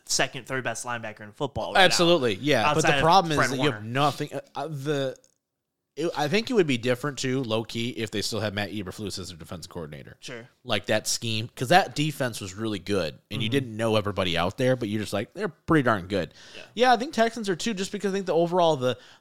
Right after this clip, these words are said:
Speaker 2: the drop-off between the linebackers is not nearly as steep. It's like you have the best to two guys I've never
Speaker 1: Yeah.
Speaker 2: heard of.
Speaker 1: Like, if you were, yeah, if you were drafting Colts and Texans linebackers, you go Shaquille Leonard,
Speaker 2: Yeah.
Speaker 1: but then you might take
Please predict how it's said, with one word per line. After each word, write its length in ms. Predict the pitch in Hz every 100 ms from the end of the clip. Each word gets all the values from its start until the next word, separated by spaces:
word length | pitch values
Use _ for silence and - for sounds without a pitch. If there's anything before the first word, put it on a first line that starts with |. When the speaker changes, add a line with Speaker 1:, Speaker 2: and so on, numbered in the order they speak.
| -
Speaker 2:
the 100 | 147
drop-off 720 | 131 147 175 175 156 143 -
between 440 | 135 - 151 151
the 100 | 131
linebackers 720 | 104 113 147 123 98 - 98 -
is 140 | 131
not 260 | 120 139 131
nearly 400 | 123 135 131 117
as 100 | 92
steep. 380 | - - 104 92
It's 100 | 95
like 140 | 127
you 80 | 170
have 120 | 190 127
the 60 |
best 600 | 104 - 131 180 - - - _ -
to 200 | - 131
two 260 | - - 180
guys 240 | 170 143
I've 100 | 147
never 100 | 120
Speaker 1:
Yeah. 80 | 151
Speaker 2:
heard 160 | 147 156
of. 120 | 95
Speaker 1:
Like, 140 | 190 185
if 100 | 180
you 120 | 254
were, 140 | 220
yeah, 140 | 180 151
if 120 | 135
you 80 | 175
were 120 | 226
drafting 480 | 165 143 151 156 151
Colts 320 | - 156 147
and 100 | 139
Texans 400 | - 135 - 123 127
linebackers, 540 | 123 120 110 110 110
you 60 | 117
go 260 | 120 113 -
Shaquille 400 | - - 196 160
Leonard, 380 | 151 151 175 175
Speaker 2:
Yeah. 160 | 98 80
Speaker 1:
but 80 | 147
then 80 | 202
you 60 |
might 220 | 208 269
take 400 | - 208 - -